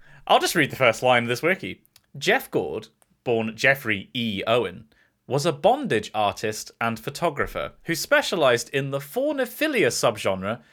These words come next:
a form of objectifying sexual bondage which involved the subject being tightly bound and expected to stay immobile for a prolonged period."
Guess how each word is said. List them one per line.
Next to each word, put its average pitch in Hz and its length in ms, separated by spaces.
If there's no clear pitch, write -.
a 165 60
form 240 340
of 196 80
objectifying 202 800
sexual - 440
bondage 110 540
which 117 160
involved 120 320
the 117 60
subject - 460
being 95 200
tightly 202 400
bound 101 480
and 107 100
expected - 480
to - 80
stay 98 220
immobile 98 500
for 139 160
a 139 60
prolonged 92 460
period." 101 500